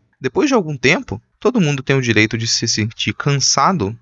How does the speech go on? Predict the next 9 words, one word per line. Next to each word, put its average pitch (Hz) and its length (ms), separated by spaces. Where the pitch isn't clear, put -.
e - 40
ficar 147 320
com 165 160
preguiça 160 720
de - 120
arrancar 190 560
aluno 127 360
da 151 120
cadeira 135 580